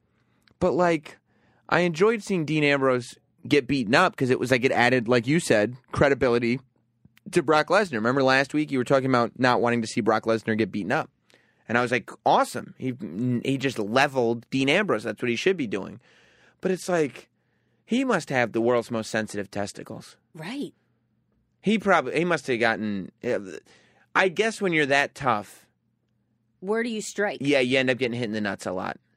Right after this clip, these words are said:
Speaker 1: But, like, the people are loving Dean Ambrose, and I've always had one rule. Boo the guy who hits people in the dick.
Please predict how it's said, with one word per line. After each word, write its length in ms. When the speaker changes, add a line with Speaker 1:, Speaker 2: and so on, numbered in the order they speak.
Speaker 1:
But, 220
like, 300
the 100
people 260
are 80
loving 360
Dean 200
Ambrose, 480
and 80
I've 160
always 220
had 120
one 200
rule. 340
Boo 360
the 100
guy 500
who 140
hits 160
people 300
in 120
the 60
dick. 380